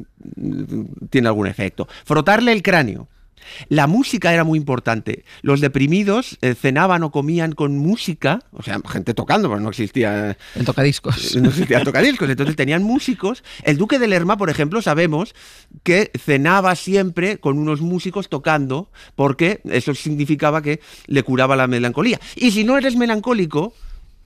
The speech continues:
Speaker 1: eh, contratas también músicos para que piensen, "Oh, fíjate,
Speaker 2: Ah, claro, lo,
Speaker 1: necesita".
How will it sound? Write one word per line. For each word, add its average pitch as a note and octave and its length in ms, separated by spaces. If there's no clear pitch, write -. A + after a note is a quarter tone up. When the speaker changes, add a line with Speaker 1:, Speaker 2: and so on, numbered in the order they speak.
Speaker 1:
eh, C3 440
contratas D#3 480
también E3+ 280
músicos F#3+ 400
para D#3+ 180
que D3+ 100
piensen, F3+ 560
"Oh, D3 220
fíjate, C3+ 480
Speaker 2:
Ah, - 40
claro, B2+ 280
lo, B2 60
Speaker 1:
necesita". G#2+ 580